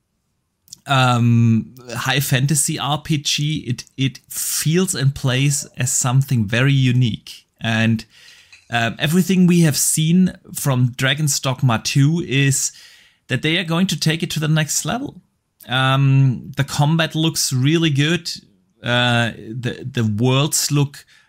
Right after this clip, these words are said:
vastly improved. Um, it, I really cannot wait for, for Dragon's Dogma two. Uh, I have the feeling that this is going to be something really special again, um, because the few things we have seen so far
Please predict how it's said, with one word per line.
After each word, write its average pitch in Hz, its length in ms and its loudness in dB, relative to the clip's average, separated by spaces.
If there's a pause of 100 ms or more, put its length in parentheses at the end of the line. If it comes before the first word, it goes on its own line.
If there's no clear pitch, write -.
(160)
vastly 131 600 -2
improved. 139 840 0
Um, 117 580 0 (720)
it, - 320 -4 (380)
I 139 200 -2
really 156 340 2
cannot 143 320 2
wait 120 320 -2
for, 104 380 -4
for 113 140 -4
Dragon's 104 460 -2
Dogma 107 320 -8
two. - 480 -8
Uh, 117 260 -2 (240)
I 127 120 -2
have 156 240 0
the 135 60 -8
feeling 151 380 0
that 147 180 -2
this 131 180 0
is 139 140 -2
going 135 240 -2
to 131 80 -4
be 127 360 0
something 123 500 0
really 127 300 0
special 127 520 -4
again, 131 460 0 (300)
um, 107 500 0 (300)
because 131 540 -2 (1120)
the 123 60 -6
few 185 240 2
things 180 360 0
we 143 120 2
have 123 100 0
seen 147 280 2
so 170 200 -2
far 160 520 -4